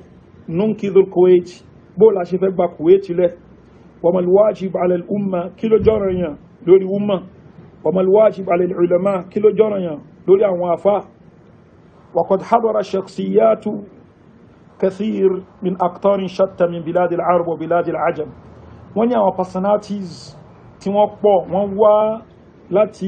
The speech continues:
ìlú Lárúbáwá àti ìlú àwọn elédè mìíràn. وتحدثوا، wọ́n sọ̀rọ̀. واقترحوا، wọ́n mú ìmọ̀ràn wá.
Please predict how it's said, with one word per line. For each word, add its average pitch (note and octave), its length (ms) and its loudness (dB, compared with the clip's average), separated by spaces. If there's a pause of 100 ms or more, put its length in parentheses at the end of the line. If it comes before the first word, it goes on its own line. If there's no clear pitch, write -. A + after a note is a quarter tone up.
(160)
ìlú F3+ 440 -6
Lárúbáwá G#3+ 600 2
àti G3 240 -8
ìlú D#3+ 240 -2
àwọn F#3 680 -2 (420)
elédè G3+ 420 4
mìíràn. G#3 320 -2 (640)
وتحدثوا، G#3 800 0 (180)
wọ́n G3 80 -2
sọ̀rọ̀. G3 340 -2 (440)
واقترحوا، A3+ 680 0 (560)
wọ́n G3 280 0
mú A#3 180 2 (540)
ìmọ̀ràn E3+ 420 -4
wá. F3 120 4